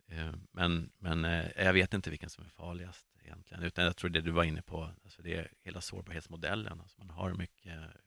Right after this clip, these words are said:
många gamla trauman kanske. Man har en, eh, ett umgänge som, som ställer till det för en. Med mycket kriminalitet och så vidare. Så det är självklart enklare att, eller det är lättare att förstå varför,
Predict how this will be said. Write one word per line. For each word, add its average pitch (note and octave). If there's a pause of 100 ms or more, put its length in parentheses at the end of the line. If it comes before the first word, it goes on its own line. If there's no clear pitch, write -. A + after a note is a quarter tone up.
(400)
många -
gamla F2+
trauman F#2
kanske. F2+
Man F2
har E2+
en, F2+ (920)
eh, E2
ett -
umgänge F2
som, E2
som E2+
ställer F2+
till F2
det F2
för F2
en. F2
Med F#2+
mycket F2 (160)
kriminalitet -
och -
så -
vidare. G#2
Så -
det G2
är F#2 (520)
självklart - (840)
enklare G2
att, G2 (440)
eller F2+
det F2+
är E2+
lättare E2
att D#2+
förstå D#2+
varför, D#2+